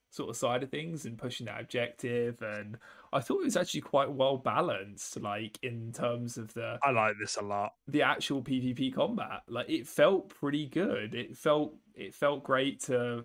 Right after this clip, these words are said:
Speaker 1: fight people, and it was relatively quite crispy. Um, and the classes were all cool, and the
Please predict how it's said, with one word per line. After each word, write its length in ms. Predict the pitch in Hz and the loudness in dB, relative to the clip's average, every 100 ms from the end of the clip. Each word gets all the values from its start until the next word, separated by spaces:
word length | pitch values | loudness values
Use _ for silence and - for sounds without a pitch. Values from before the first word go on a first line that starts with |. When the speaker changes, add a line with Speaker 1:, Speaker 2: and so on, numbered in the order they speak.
| - | -12
Speaker 1:
fight 340 | - - 143 - | -8 -2 -2 -2
people, 580 | 127 113 110 101 101 101 | -6 -6 -8 -8 -8 -6
and 400 | 98 98 101 104 | -6 -6 -10 -10
it 140 | - | -8
was 260 | 107 120 - 113 | -6 -6 -10 -8
relatively 540 | 139 147 143 127 113 | -4 -4 -4 -8 -8
quite 240 | - 113 - | -4 -4 -2
crispy. 640 | 135 143 - 107 101 107 _ 113 | -4 -4 -6 -8 -8 -12 _ -6
Um, 340 | 107 104 107 | -4 -4 -8
and 140 | 113 113 | -10 -10
the 40 | |
classes 600 | - 120 131 - 143 143 | -2 0 0 -2 -6 -4
were 100 | 139 | -4
all 140 | 139 | -4
cool, 500 | 131 143 143 139 139 - _ _ _ _ | -2 0 2 2 -2 -6 _ _ _ _
and 540 | 104 101 104 101 101 113 _ | -2 -2 -2 -6 -10 -14 _
the 100 | 127 | -16